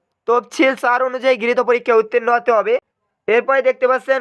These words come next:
ক্রমিক আটে রয়েছে অফিস সহায়ক, এ পদে দুইজন লোক নিয়োগ করা হবে। মাধ্যমিক স্কুল সার্টিফিকেট পরীক্ষায় উত্তীর্ণ হয়ে থাকলে আবেদন করতে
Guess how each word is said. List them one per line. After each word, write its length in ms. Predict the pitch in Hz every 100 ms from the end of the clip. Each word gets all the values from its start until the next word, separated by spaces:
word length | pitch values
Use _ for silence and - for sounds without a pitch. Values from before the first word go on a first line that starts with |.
| 208
ক্রমিক 320 | 240 247 254 254
আটে 200 | 233 254
রয়েছে 280 | 254 254 254
অফিস 260 | 233 254 254
সহায়ক, 320 | - 247 240 240
এ 80 | 240
পদে 180 | 240 214 214
দুইজন 240 | 220 247 254
লোক 80 | 254
নিয়োগ 160 | 254 254 269
করা 140 | 247 220
হবে। 160 | 208 262 - _ _ _ -
মাধ্যমিক 420 | 196 220 254 269
স্কুল 180 | 262 269 -
সার্টিফিকেট 340 | 247 247 254 208
পরীক্ষায় 300 | 247 247 247
উত্তীর্ণ 220 | 240 254 247
হয়ে 140 | 247
থাকলে 180 | 240 226
আবেদন 200 | 214 220
করতে 220 | 220 208